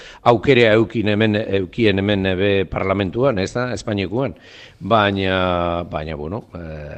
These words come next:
ba, gauzak, e, guk itxaroten genduan moduan, eta nik uste dut Nafarroko mesederako, ba, egin ziran, eta, bueno, ba, uste dut orain ja legislaturea, e,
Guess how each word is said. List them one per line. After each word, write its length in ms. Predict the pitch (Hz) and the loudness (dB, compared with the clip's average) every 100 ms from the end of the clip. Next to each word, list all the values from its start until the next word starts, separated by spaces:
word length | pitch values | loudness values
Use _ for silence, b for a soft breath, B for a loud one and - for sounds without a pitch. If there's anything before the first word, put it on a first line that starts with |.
| 76 - - - - - | -16 -16 -18 -18 -18 -18
ba, 580 | - - - - - - | -18 -16 -16 -18 -18 -14
gauzak, 420 | - 87 - 87 82 | -8 -6 -4 -4 0
e, 380 | 90 90 87 87 | 0 2 0 -2
guk 300 | 82 90 - 87 - B B | -4 -6 -8 -14 -14 B B
itxaroten 500 | 95 - 110 92 98 | -4 2 2 2 0
genduan 320 | 98 95 98 | 0 0 0
moduan, 320 | 95 101 143 | 0 0 0
eta 180 | 110 101 | 0 0
nik 200 | 101 104 | -2 -2
uste 180 | 107 - | -6 -4
dut 280 | 110 104 92 | -4 -4 -8
Nafarroko 680 | 87 80 113 95 90 95 87 B B B B B | -10 -8 -6 -6 -4 -4 -4 B B B B B
mesederako, 840 | 104 110 123 107 101 101 135 107 87 | -2 0 2 4 4 4 4 2 0
ba, 120 | 90 90 90 90 | -8 -8 -8 -10
egin 280 | 95 92 95 | -6 -4 -4
ziran, 420 | - 117 135 147 - | -2 0 0 -2 -8
eta, 460 | 101 98 - 87 82 | -10 -10 -10 -10 -10
bueno, 240 | 87 85 - | -10 -12 -14
ba, 140 | 85 82 | -14 -12
uste 340 | 82 85 90 82 | -12 -12 -12 -12
dut 100 | 87 | -8
orain 240 | 82 95 85 | -4 -2 -2
ja 160 | 90 | -4
legislaturea, 800 | 85 82 85 85 87 87 90 87 87 B B B - | -4 -8 -8 -8 -6 -2 0 0 -4 B B B -14
e, 220 | - | -10